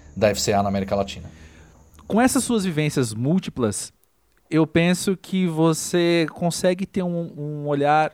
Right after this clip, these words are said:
Speaker 2: mais interessante sobre como a cultura da organização pode tá alinhada também aos valores de comunicação, como você falou, mais transparentes, mais,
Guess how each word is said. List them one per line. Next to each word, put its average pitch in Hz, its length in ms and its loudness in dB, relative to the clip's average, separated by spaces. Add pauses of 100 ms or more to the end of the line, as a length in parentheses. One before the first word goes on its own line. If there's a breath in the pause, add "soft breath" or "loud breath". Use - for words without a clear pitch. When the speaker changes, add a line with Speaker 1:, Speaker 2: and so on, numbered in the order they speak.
Speaker 2:
mais 185 340 0
interessante 180 580 -2
sobre 180 440 -2
como 311 320 -4
a 311 40 2
cultura 233 540 -2
da 190 100 0
organização 147 720 -2 (280 loud breath)
pode 180 340 2
tá 185 320 0
alinhada 170 580 0
também 156 460 -4
aos 208 300 2
valores 180 500 2
de 170 60 -12
comunicação, 151 580 -4
como 165 220 -4
você 156 240 0
falou, 131 400 2 (280 loud breath)
mais 127 220 0
transparentes, 170 960 -2 (300 loud breath)
mais, 135 640 -2